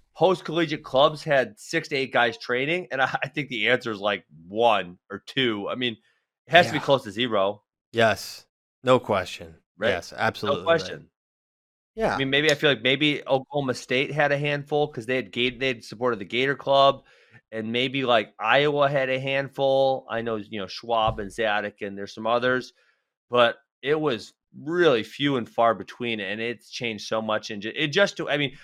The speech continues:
Speaker 1: twelve years doesn't feel like that long to me. It has changed so much, and I hope it continues to change.
Speaker 2: Yeah, it, it changed tremendously. I feel like a lot of people were at the O T C at that point. Like, it was, like, a more, it was
Speaker 1: Not,
Speaker 2: like
Speaker 1: not really.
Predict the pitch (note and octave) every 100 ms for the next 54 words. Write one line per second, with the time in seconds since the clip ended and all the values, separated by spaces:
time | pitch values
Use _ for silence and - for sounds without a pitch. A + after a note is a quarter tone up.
0 | _ - G3+ G#3 E3 - C#3 C#3+ B2+ C3
1 | B2+ C3 G#2 A2 A#2 C3 A#2+ B2 A2+ -
2 | A2+ G2 - A2+ A2+ A#2+ A#2+ G2 G#2+ G#2
3 | G2+ - G#2 G2 D#2+ - E2 D2 - _
4 | _ _ _ - A2 G#2 G#2+ A#2 - A2+
5 | C#3 A#2 - G#2+ G#2 A2+ - C3+ - D#4
6 | - D3+ D#3 D3 D#3 C#3 B2+ B2 B2+ C3+
7 | - G#2 - B2 - F2+ - - E2 C2+
8 | G2+ B2+ B2 A#2 G#2+ G#2 G#2+ G#2+ G#2 G2+
9 | _ _ _ _ _ _ _ _ _ A2+
10 | B2 G#3+ G3+ G3+ A3 C#3 E3+ F#3 A#2+ C#3